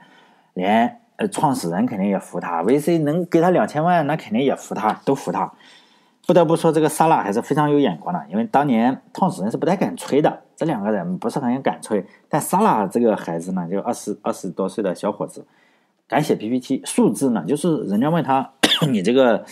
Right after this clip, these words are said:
谷歌怎么样？你这个将来多少，多少钱？”他说，一百亿，人家就崩溃了，吓得差点屁股就掉到地下去了。一百亿，他当时还没有赚钱，他就说一百亿，人家说：“你这个一百亿的公司也不行。”他说：“哎，喂，我说的不是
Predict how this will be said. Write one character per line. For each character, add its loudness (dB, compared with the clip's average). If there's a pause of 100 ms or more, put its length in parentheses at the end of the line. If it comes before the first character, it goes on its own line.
(320)
谷 -2
歌 2
怎 -4
么 -4
样？ 2
你 -2
这 -2
个 4
将 0
来 4
多 0
少， 2
多 2
少 4
钱？” -6
他 -8
说， -2 (260)
一 6
百 0
亿， -2
人 -8
家 -4
就 2
崩 0
溃 0
了， 2
吓 0
得 2 (380)
差 2
点 2
屁 0
股 4
就 4 (240)
掉 4
到 0
地 0
下 -2
去 -6
了。 2
一 4
百 -2
亿， -2 (220)
他 -4
当 0
时 0
还 -2
没 2
有 4
赚 0
钱， -10
他 -10
就 2
说 0
一 2
百 -4
亿， -4 (220)
人 0
家 2
说 -2 (400)
：“你 -12
这 -2
个 2
一 2
百 0
亿 2
的 6
公 2
司 2
也 -10
不 -4
行。” -6
他 -8
说 -2
：“哎， 2
喂， 6
我 4
说 0
的 4
不 -6
是 2